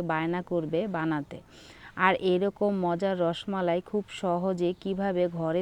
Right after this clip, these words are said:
তৈরি করা যায় সেই রেসিপিটা তোমাদের সাথে শেয়ার করব। তাহলে চলো খুব সহজে এবং খুবই মজা করে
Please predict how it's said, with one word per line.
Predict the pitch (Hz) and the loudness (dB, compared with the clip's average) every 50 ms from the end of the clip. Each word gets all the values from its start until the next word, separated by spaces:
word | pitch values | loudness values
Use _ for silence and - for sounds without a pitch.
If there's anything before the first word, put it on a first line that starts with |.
| 180 - | 0 0
তৈরি | 202 202 202 202 208 - 208 | 0 2 2 2 0 0 -2
করা | 202 196 202 202 185 180 | 0 0 0 0 2 2
যায় | 175 170 196 - - - - - - - - | 0 0 -2 -4 -10 -20 -20 -20 -18 -6 0
সেই | - 196 190 180 170 | 2 4 4 4 4
রেসিপিটা | 170 170 - - 226 220 - 226 214 - - 170 196 - - | 2 0 0 -2 -4 -4 -2 -4 -4 -2 -2 -2 -2 -2 -2
তোমাদের | 175 170 170 170 170 180 190 - - | -2 -2 -2 -2 -2 -2 -4 -4 -4
সাথে | - 170 156 - 185 220 240 - - | -6 -8 -4 -2 -2 -2 -2 -4 -4
শেয়ার | - 175 165 165 165 185 - - - - | -4 -2 0 0 0 -2 -4 -8 -6 -4
করব। | 156 147 165 160 156 147 - - - | -4 -4 -4 -8 -10 -12 -14 -8 -6
তাহলে | 185 185 185 208 208 196 185 196 - - 202 | -4 -4 -2 -2 0 0 -2 -2 -4 -2 -2
চলো | 185 185 185 185 170 180 - - - - - - - | 0 0 2 0 0 -2 -2 -8 -16 -20 -20 -20 -14
খুব | - - 262 226 - - - | -4 -2 -2 -2 -2 -4 -2
সহজে | 220 196 190 190 208 208 196 190 214 202 170 180 | -2 0 0 0 0 0 0 2 2 2 2 2
এবং | 175 180 190 202 185 - | 0 0 -2 -4 -6 -6
খুবই | - - 262 247 294 302 254 214 | -2 0 4 6 6 6 6 4
মজা | 196 190 180 202 208 | 2 0 0 -2 -2
করে | 196 - 180 170 | -2 -2 -2 0